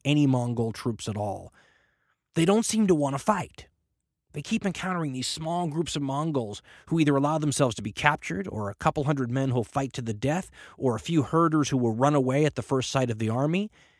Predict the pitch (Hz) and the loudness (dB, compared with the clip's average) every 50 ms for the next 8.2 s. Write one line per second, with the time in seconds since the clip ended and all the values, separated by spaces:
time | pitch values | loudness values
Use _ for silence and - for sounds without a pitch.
0 | _ _ _ _ _ _ - - 113 107 113 - 123 135 143 143 139 135 139 131 | _ _ _ _ _ _ -6 -4 -2 -2 -2 -2 -2 -2 -2 -2 -2 -2 -2 -2
1 | 131 139 143 139 139 135 - - - 147 139 - - - - - 170 190 - - | 0 0 0 0 -2 -4 -6 -6 -8 -6 -6 -6 -10 -6 -2 0 2 2 2 0
2 | - - 269 175 110 92 87 - - - - - - - - - 127 135 139 131 | 0 0 0 0 0 -2 -6 -10 -10 -8 -8 -8 -10 -8 -6 -2 0 0 0 0
3 | 151 165 - - - 151 151 - - 156 143 131 151 143 131 127 113 107 135 147 | 0 -2 -2 -2 -2 -2 -2 0 0 -2 0 0 -2 -2 -2 -4 -2 0 0 2
4 | 156 165 156 147 151 151 147 156 151 147 139 143 151 156 143 147 151 151 139 - | 2 0 0 0 0 0 0 0 -2 0 -2 -2 -2 0 0 0 0 0 -2 -4
5 | - 165 202 233 196 117 104 110 110 104 104 - - 123 117 - - 131 117 101 | -2 -2 0 2 2 0 -2 -4 -8 -8 -8 -4 -4 -4 -4 -4 -8 -10 -8 -10
6 | 92 - - 135 139 147 135 131 123 120 147 160 156 120 - - 101 - 139 147 | -10 -10 -6 -4 -4 -2 -4 -6 -6 -4 -4 -4 -4 -4 -6 -8 -8 -4 -4 -4
7 | 147 131 - - - 180 151 - - - - 156 156 151 135 - - - 165 175 | -4 -4 -6 -6 -6 -6 -6 -6 -8 -6 -6 -6 -6 -6 -8 -6 -4 -4 -2 -2
8 | 165 123 110 | -2 -2 -4